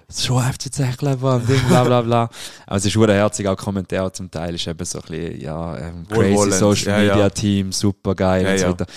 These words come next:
Speaker 1: Das ist schon auch cool für mich, so.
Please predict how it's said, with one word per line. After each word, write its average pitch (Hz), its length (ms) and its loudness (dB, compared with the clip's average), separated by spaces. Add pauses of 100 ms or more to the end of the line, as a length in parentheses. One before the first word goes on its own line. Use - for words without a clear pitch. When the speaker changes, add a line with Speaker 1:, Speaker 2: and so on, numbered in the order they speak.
(260)
Speaker 1:
Das 101 160 0
ist 95 100 2
schon 101 460 2 (500)
auch 98 300 0
cool 98 100 6
für 90 140 -4
mich, 87 180 -6
so. 76 120 -10